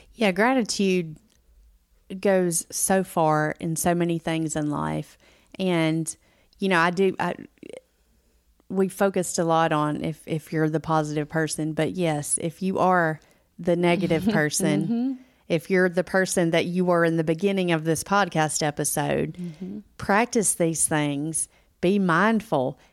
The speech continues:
Speaker 1: ask yourself, if you're a person that always feels the need to talk down about somebody else or bad about somebody else, ask yourself why. Like, why am I doing this? Is it just some sick pleasure that I get?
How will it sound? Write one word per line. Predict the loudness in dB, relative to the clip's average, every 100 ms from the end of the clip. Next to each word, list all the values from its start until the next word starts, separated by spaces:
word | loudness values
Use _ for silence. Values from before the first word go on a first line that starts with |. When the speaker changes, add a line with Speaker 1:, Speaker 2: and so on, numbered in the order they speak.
| _
Speaker 1:
ask | 0 0 0
yourself, | 0 0 2 2 2
if | -2 -2
you're | 0 2 2
a |
person | 4 2 2 0 2
that | 0 -2 -6
always | 0 4 4 2
feels | 2 2 2
the | 2
need | 2 2 0
to | -2
talk | 0 0 0
down | 2 2 4
about | 4 2 0
somebody | 0 2 2 2
else | 0 0 -2
or |
bad | 2 4 4
about | 2 -2
somebody | -2 0 0 0
else, | -2 -4 -6 -12 -20 _ -4
ask | -2 -2 0
yourself | 0 2 2 2
why. | 0 -2 0 0 -2 -8 _ _ _ _ _ _ _ _
Like, | 0
why | 0 -2 2 2
am | 4
I | 2
doing | 4 4 4
this? | 2 0
Is | -2 -2
it | 0
just | -2 0
some | 0 -2
sick | 0 -2 0
pleasure | 0 2 0
that | 2 2
I | 2
get? | 2 0 2 0